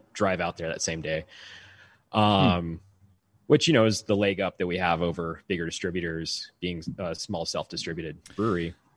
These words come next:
Speaker 2: So it's not
Speaker 1: But
Speaker 2: always just like they wanna change or whatever. Sometimes it is just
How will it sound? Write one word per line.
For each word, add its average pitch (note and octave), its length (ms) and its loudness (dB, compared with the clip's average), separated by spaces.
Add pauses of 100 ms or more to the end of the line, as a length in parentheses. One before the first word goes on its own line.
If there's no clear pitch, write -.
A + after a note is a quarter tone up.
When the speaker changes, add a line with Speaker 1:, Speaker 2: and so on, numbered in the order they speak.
(140)
Speaker 2:
So E3+ 160 6
it's E3 180 2
not E3+ 240 10
Speaker 1:
But C3+ 80 8
Speaker 2:
always C3 300 8
just A#2+ 260 6
like A#2 180 4
they A#2+ 140 6
wanna A2 320 4
change G#2 420 4
or G#2 80 2
whatever. G#2 280 2
Sometimes C3 360 8
it B2 80 10
is B2 200 8
just A2+ 500 0